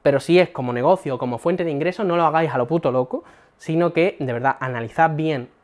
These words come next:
el, el mercado donde os vaya a meter, dedicarle tiempo,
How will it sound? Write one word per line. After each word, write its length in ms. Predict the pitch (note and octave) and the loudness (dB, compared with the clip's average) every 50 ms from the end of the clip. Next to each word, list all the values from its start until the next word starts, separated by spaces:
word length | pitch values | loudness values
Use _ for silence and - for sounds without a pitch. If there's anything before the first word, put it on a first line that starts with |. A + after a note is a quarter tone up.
| _ _ - | _ _ -12
el, 260 | - B2 A#2+ A#2+ A#2+ A2+ | -10 -8 -6 -6 -6 -6
el 320 | - A#2+ A#2 A#2 A2+ A2 | -6 -4 -4 -4 -4 -6
mercado 420 | A2 A2+ A2+ - - D#3 D3 C3+ | -6 -6 -6 0 0 2 2 2
donde 200 | B2 B2 A#2+ A#2 | -2 -4 -6 -6
os 160 | A#2 A#2 B2 - - | -6 -8 -8 -10 -6
vaya 280 | D3+ C#3 C#3 D3+ C#3+ | 0 0 0 2 0
a 20 | B2+ | -2
meter, 320 | A#2+ - F3 G#3+ C4 - - | -2 0 0 0 0 0 -4
dedicarle 420 | - C3+ C3 - E3 E3 D#3 C3 B2 | -6 -6 0 2 2 2 2 2 0
tiempo, 480 | D3 D#3 F3+ G#3+ B3 A#3+ F4+ A#4+ - | 0 2 2 2 2 2 0 -2 -4